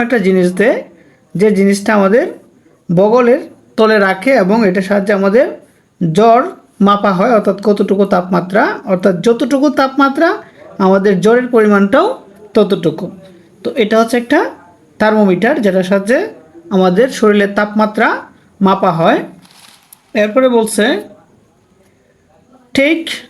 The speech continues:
নোট, লিখে রাখো, of all the important, সকল, all অর্থ সকল, ইম্পর্ট্যান্ট, গুরুত্বপূর্ণ, স্টেপস, ধাপগুলো, স্টেপস মানে ধাপগুলো,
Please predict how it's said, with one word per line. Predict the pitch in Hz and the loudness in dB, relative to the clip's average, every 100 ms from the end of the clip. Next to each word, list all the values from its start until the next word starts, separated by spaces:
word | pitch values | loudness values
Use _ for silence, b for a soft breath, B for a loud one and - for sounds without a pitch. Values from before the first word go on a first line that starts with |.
| 208 | 2
নোট, | 208 196 208 - - - _ - | 2 2 -2 -10 -16 -20 _ -4
লিখে | 190 208 233 269 233 | 0 0 0 0 0
রাখো, | 196 - 190 330 - b b b b _ _ | 0 0 0 0 -6 b b b b _ _
of | 208 196 180 175 - - 233 247 | 0 2 0 -2 -16 -6 0 2
all | 285 302 302 269 | 4 4 2 2
the | 262 220 | 2 2
important, | 202 208 262 285 269 190 160 - - - _ - - | 0 2 2 2 0 -2 -4 -8 -16 -20 _ -16 -2
সকল, | 226 247 240 180 - - | 0 2 0 0 -2 -2
all | 190 208 | 0 0
অর্থ | 208 262 370 - B B B - - | 0 0 0 -4 B B B -8 -4
সকল, | 240 233 190 214 - 220 | -2 0 0 0 -2 -2
ইম্পর্ট্যান্ট, | 208 208 262 269 254 180 202 - - 240 190 | 0 2 2 2 0 0 -2 -6 -10 -2 0
গুরুত্বপূর্ণ, | 226 233 262 254 233 208 170 185 311 B B B _ - | 2 0 -2 0 0 2 2 2 -2 B B B _ -14
স্টেপস, | - 294 269 - - - - _ 170 180 | -4 0 0 -4 -14 -14 -18 _ -2 0
ধাপগুলো, | 220 226 196 165 160 - - | 0 0 0 0 -4 -12 -10
স্টেপস | - 208 - 247 | -4 -4 -2 0
মানে | 247 320 523 B B B B _ 175 | 2 2 -2 B B B B _ -2
ধাপগুলো, | 196 214 196 185 165 | 0 0 0 2 4